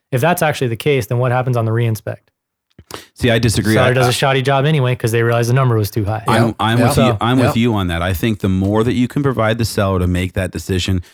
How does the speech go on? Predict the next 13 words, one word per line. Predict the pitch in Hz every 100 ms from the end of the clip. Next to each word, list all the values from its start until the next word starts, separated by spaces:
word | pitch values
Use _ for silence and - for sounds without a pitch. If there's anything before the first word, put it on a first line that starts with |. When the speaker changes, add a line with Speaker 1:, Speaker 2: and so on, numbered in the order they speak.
| _ _
Speaker 2:
they're | 92
gonna | 92 104
check | 90 110 98 -
the | 95
box, | 90 90 87 -
"Yes, | 85 95 107 -
I | 98
agree," | 92 87 92 92
as | 85
opposed | 87 95 87 87
to |
"No." | 80 76 64 _ -
Speaker 1:
Yeah. | 151